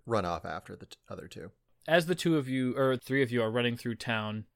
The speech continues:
Speaker 2: you can tell it's, there's not pandemonium, there's not panic. This wasn't recent. That was in, this was in the last few days.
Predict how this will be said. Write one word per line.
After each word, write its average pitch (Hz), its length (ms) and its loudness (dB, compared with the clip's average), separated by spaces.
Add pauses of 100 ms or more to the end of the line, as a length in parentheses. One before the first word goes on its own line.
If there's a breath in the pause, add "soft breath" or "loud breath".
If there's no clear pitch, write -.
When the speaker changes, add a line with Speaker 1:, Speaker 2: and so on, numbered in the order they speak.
Speaker 2:
you 127 80 -6
can 123 140 -2
tell 113 420 2
it's, 135 200 -4
there's 143 260 4
not 160 240 2
pandemonium, 127 680 0
there's 113 120 -6
not 113 200 -6
panic. 110 500 -8 (160)
This 131 180 0
wasn't 123 280 0
recent. 117 440 -2
That 120 120 -2
was 123 140 -6
in, 117 160 -4
this 123 140 -4
was 123 120 -4
in 120 80 -2
the 113 80 -4
last 110 280 -4
few 113 200 -8
days. 104 460 -6